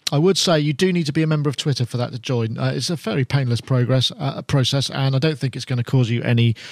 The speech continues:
uh, p-, privacy issues, but, uh,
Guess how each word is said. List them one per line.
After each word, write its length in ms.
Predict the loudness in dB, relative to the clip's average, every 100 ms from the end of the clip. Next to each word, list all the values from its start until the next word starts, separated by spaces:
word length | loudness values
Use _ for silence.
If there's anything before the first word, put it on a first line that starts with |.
| -18 -6
uh, 380 | 0 2 4 2 -2
p-, 80 | -6 -6 _ _
privacy 440 | -4 -2 -4 -2
issues, 380 | -2 -2 -4 -4
but, 300 | -4 -4 -2
uh, 140 | -2